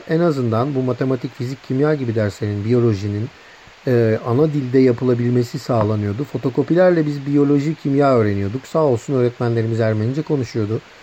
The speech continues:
E, ve onlar sayesinde biz bunları öğrenebildik. Hala da o ders notlarımı benim olduğum gibi birçok öğ-, e, sınıf arkadaşımın eminim ki fotokopilerle saklıyorlardır.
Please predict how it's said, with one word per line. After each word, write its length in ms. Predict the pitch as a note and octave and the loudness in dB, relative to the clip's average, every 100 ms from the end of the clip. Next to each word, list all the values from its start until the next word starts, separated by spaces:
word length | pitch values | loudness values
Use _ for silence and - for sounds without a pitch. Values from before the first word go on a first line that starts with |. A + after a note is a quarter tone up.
| - - - - | -20 -20 -20 -6
E, 60 | C3+ | 0
ve 300 | B2 A2+ B2 | 2 2 2
onlar 280 | B2 C#3+ F3 | 2 2 0
sayesinde 680 | - C#3+ C3 A#2+ C#3 D3 C#3 | 0 2 2 0 -2 -2 -2
biz 200 | C3 C#3 | -4 -4
bunları 360 | C3+ C3 C#3+ - - - - - | 0 2 0 -2 -14 -20 -20 -4
öğrenebildik. 680 | C3+ B2 A#2 A#2 A2+ B2 D#3 | 2 4 4 2 0 -2 -2
Hala 400 | C#3+ E3+ E3 C3 | 0 2 2 2
da 40 | C3+ | 2
o 140 | C3+ | 2
ders 260 | C3+ C3+ - | 0 -2 -6
notlarımı 520 | A#2 - A2+ G#2+ C#3+ - - - - - D#3+ | -8 -2 -2 0 -4 -6 -20 -20 -20 -18 -10
benim 540 | A2+ B2 D3+ F3 F#3 | 0 2 4 2 2
olduğum 440 | C#3+ B2 A#2+ D#3 D#3 | 2 0 2 0 2
gibi 220 | B2 B2 | -2 -2
birçok 280 | D3 D3+ C#3 | -2 -2 2
öğ-, 180 | B2 A#2+ | 2 2
e, 420 | B2+ A2+ G#2+ A#2+ C#3 - | 0 0 0 -2 -4 -8
sınıf 300 | - B2+ B2 | -4 -4 0
arkadaşımın 720 | A2+ - A2+ G#2 - G#2+ C#3+ - - - D#3 | -2 -2 -6 -6 -6 -6 -6 -12 -20 -10 -2
eminim 360 | E3+ D#3+ A#2 | 2 2 0
ki 100 | G2+ | -2
fotokopilerle 760 | C3 B2+ C3 C3+ C#3 C3+ A2+ A2+ | -8 -8 -4 -2 0 2 2 0
saklıyorlardır. 760 | A2+ A2 - A2+ G2+ G2+ G#2+ | 0 -4 -2 -4 -2 -4 -8